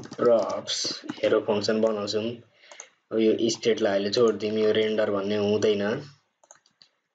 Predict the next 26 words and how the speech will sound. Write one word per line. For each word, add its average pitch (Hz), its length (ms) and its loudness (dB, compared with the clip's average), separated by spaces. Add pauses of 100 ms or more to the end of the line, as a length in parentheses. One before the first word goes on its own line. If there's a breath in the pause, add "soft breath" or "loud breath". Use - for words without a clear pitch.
(220)
सिधै 110 300 0
return 104 380 0
हुन्छ। 98 280 0
अब 113 800 0
यहाँ 117 220 -4 (120)
component 110 580 0
date 110 240 -2 (120)
माउन्टको 107 440 0
कुरा 110 260 4 (200)
आयो 101 340 0 (300)
है 135 160 2
त। - 20 4 (1400 loud breath)
यो 113 140 -2
get 123 320 -2
user 110 320 -2
भन्नेलाई 98 400 -2
const 110 420 -4
बनाउँदा 101 460 -2
चल्छ, 98 560 -2 (640)
यो 98 100 2
त 101 180 0
थाहा 117 120 -2
छ। 120 100 -6 (400)
यो 104 240 -6
स्टेटलाई 107 420 -2
भन्नेलाई 98 760 -4